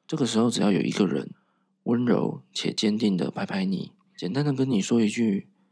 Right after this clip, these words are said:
，“辛苦你了，我懂”，你好像就可以释怀很多。那接下来的这一首歌呢，它给我的感觉就是这样子。这首歌叫做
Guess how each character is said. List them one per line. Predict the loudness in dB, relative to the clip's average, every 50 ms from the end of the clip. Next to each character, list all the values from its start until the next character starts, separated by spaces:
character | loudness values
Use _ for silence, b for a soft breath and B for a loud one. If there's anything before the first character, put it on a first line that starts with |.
| _ _ _
，“辛 | -18 -16 -14 -14
苦 | -8 -4 -2
你 | 0 0 0 -2
了， | -2 -4 -6 -8 -10 -14 _ _ _ _ _ _ _ _ _ _ _
我 | -6 -6 -4
懂”， | -2 -4 -4 -6 -8 -14 _ _ _ _ _ _ _ _ _ b b b b b _ _ _ _ _
你 | -8 -6
好 | -4 -4 -4
像 | -2 -2 -4 -4 -6 -8 -12 -18 _ _ _ _
就 | 0 0
可 | 0 2 0 0
以 |
释 | 0 0 0 0 0 0
怀 | 0 -2 -6 -6
很 | -6 -8 -8 -6
多。 | -6 -6 -6 -6 -8 -10 -14 _ _ _ _ _ _ _ _ _
那 | -6 -4 -4 -2
接 | -2 -2 -2
下 | 0 0 0
来 | 0 0 0
的 | 0 -2 0
这 | 0 2 0
一 | 0
首 | 0 -2 -4 -6 -8 -12 -18 -20 _ _
歌 | 0 0 2 2
呢， | 2 0 0 -2 -4 -8 -14 _ _ _ _ _ _ _ _ _ _ _ _ _ _ _ _ _ _ _ _ _
它 | -12 -10 -4
给 | 0 0
我 | 2 2 2
的 | 0 -2
感 | -4 -8 -10 -8
觉 | -8 -8 -8 -8 -8
就 | -8 -6 -6
是 | -6 -6 -6
这 | -6 -4 -4
样 | -6 -6 -8 -10
子。 | -14 -16 -18 -20 -20 _ _ _ _ _ _
这 | -4 -4 -2
首 | -2 -2
歌 | 0 0 0 0
叫 | 0 0 -2 -2
做 | -2 -2 -2 -2 -2